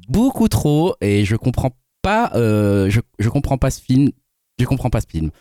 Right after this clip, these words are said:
En fait, il y a beaucoup de choses qui m'ont gêné, aussi bien le scénario que j'ai trouvé complètement ridicule avec cette histoire d'or et on va rechercher le cadavre, et cetera. Bon, ok, euh, ça, j'ai, je me suis dit tout de suite, cette histoire d'or, c'est complètement naze.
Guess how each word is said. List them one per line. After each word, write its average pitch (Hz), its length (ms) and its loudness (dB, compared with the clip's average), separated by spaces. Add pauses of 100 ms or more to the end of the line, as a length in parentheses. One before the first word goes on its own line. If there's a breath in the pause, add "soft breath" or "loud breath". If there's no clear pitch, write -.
(240 soft breath)
En - 60 -4
fait, 160 180 -4
il - 20 -4
y 120 40 -2
a - 20 0
beaucoup 135 200 -4
de - 40 -6
choses 156 220 -2
qui 143 100 -2
m'ont 117 160 2
gêné, 110 520 2
aussi 107 260 -2
bien 117 160 2
le 107 80 2
scénario 110 520 0
que 110 60 -10
j'ai 87 100 -4
trouvé 95 300 -4
complètement 117 400 -2
ridicule 101 420 -2
avec 85 160 -2
cette - 220 -12
histoire - 340 -4
d'or 92 360 0
et 71 100 0
on 80 140 -2
va 87 80 -2
rechercher - 340 -12
le 92 80 -10
cadavre, 90 400 -6
et 76 100 -10
cetera. 85 380 -6 (640 soft breath)
Bon, 87 220 0
ok, - 240 -4
euh, 107 380 0
ça, 113 140 -2
j'ai, 95 220 0
je 85 120 -2
me 95 40 2
suis 90 220 -8
dit 101 160 -8
tout - 140 -12
de - 40 -20
suite, - 240 -6
cette - 160 -8
histoire 101 260 -4
d'or, 95 200 -2
c'est - 120 -10
complètement 107 380 -2
naze. 110 340 2